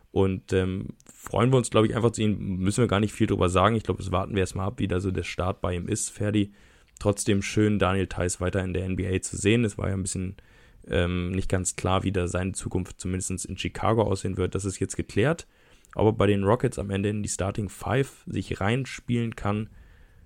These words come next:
warten wir einfach mal ab. Auch die haben sich verstärkt. Einige europäische Talente, vor allem ein paar Big Men sind da zu nennen. Ähm, Sengun, ein Türke, der da,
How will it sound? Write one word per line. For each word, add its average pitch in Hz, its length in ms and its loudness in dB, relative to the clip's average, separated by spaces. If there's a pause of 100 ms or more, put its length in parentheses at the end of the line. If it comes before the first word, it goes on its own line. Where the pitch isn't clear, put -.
(160)
warten 98 340 0
wir 98 100 4
einfach 107 200 2
mal 95 140 0
ab. - 160 2
Auch 107 100 -2
die - 160 0
haben 139 140 2
sich 127 100 -4
verstärkt. - 540 0
Einige 101 260 0
europäische 117 1080 2 (160)
Talente, 107 500 2
vor 95 160 -2
allem 95 80 0
ein 92 40 -8
paar 95 120 0
Big 107 240 0
Men 117 220 -2
sind 107 200 -4
da 107 240 -2 (180)
zu - 140 -4
nennen. 98 440 0 (180)
Ähm, 87 340 -4
Sengun, 113 580 2 (420)
ein 104 160 -2
Türke, 104 320 4
der 92 140 2
da, 92 280 0